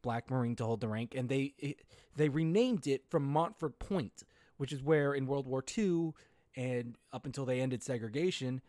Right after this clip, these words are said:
for, uh, segregated training for black Marines, that's where the black Marines went to train. They, they all went, were sent there. They were trained by white Marines, white drill instructors,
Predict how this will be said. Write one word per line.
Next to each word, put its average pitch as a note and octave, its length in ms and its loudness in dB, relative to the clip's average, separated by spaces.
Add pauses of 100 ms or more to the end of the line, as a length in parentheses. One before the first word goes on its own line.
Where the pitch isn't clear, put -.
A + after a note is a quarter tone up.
(280)
for, - 200 -14
uh, A#2 220 -2
segregated B2 560 -4
training C3 300 0
for B2+ 120 -8
black A#2 280 -4
Marines, C#3+ 500 -4 (240)
that's G3+ 200 -2
where F3 140 -2
the D#3+ 60 -2
black D3 280 0
Marines C#3+ 300 -2
went C3 160 -4
to A#2+ 80 -10
train. G#2+ 300 0 (560)
They, B2 260 -4
they A#2+ 160 -2
all D3+ 240 4
went, F3 260 0 (220)
were B2 80 -4
sent F3+ 320 -4
there. C3+ 360 2 (260)
They A2+ 80 -6
were G#2+ 80 -6
trained D#3 280 -2
by D#3 140 2
white C#3 240 0
Marines, C3 380 -2
white B2 180 -2
drill B2 200 -2
instructors, A#2 580 -6